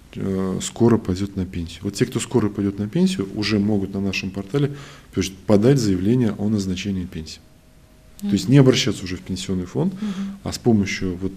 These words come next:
Speaker 1: сидя на диване дома, подать заявление о назначении пенсии. Также выбрать способ доставки этой пенсии. Опять же, банк, кредитное учреждение или ещё что-то.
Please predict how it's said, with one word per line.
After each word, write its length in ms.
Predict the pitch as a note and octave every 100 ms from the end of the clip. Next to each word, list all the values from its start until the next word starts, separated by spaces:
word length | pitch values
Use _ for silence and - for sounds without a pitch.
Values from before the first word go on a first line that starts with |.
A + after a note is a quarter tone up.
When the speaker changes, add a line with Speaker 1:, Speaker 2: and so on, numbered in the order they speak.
| -
Speaker 1:
сидя 260 | G#2+ G2
на 120 | E2+ E2+
диване 340 | F#2+ D#3 B2+
дома, 300 | F#2 C3 A#2+
подать 280 | - F2 A2+
заявление 340 | F#2+ F#2 G#2 F2
о 20 |
назначении 460 | E2+ F2 - F#2
пенсии. 320 | D#2+ E2 - - - - - -
Также 300 | C#3 D3 C3
выбрать 400 | A2+ C3 C3 B2 -
способ 560 | - B2+ A#2 - F#2
доставки 500 | F#2 - F#2+ D#2 -
этой 180 | F#2+ D#2
пенсии. 380 | - F2+ - - - - - - - -
Опять 260 | - F2+
же, 80 | E2+
банк, 400 | F2+ C3+ D3 -
кредитное 340 | G2 F#2 - F2+
учреждение 600 | - F#2+ A2 B2 G#2+ F#2 F#2+
или 140 | F#2+
ещё 240 | F2+ - F#2+
что-то. 320 | - F#2+